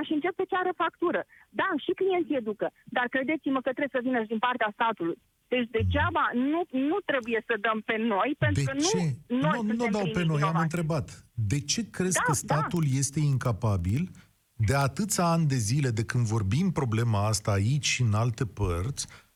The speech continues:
Speaker 2: să
Speaker 1: Așa.
Speaker 2: reușească să scoată negrul ăsta la suprafață? De ce este incapabil cu controale, cu taxe, cu tot mecanismul pe care îl pune în mișcare?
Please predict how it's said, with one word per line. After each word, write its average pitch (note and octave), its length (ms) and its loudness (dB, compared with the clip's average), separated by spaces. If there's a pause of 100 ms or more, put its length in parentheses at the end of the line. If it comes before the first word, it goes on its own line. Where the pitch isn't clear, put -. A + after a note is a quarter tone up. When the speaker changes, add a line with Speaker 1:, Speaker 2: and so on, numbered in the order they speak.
(120)
Speaker 2:
să - 240 -2
Speaker 1:
Așa. A#3 100 2
Speaker 2:
reușească G3 580 2
să F#3+ 160 0
scoată G3 460 0 (120)
negrul E3 300 0
ăsta D#3+ 220 0
la D3 120 2
suprafață? B2 680 -2
De G#2 180 2
ce - 220 -2
este F3 400 2
incapabil D3 600 2
cu E3 200 -2
controale, D#3 640 0
cu D#3+ 360 -2
taxe, C#3 460 -2 (100)
cu F#3+ 240 0 (120)
tot G3 200 -2 (400)
mecanismul D#3+ 600 2
pe D3+ 120 0
care D3 160 0
îl C#3 80 0
pune C#3+ 280 0
în C3+ 100 4
mișcare? A2+ 500 2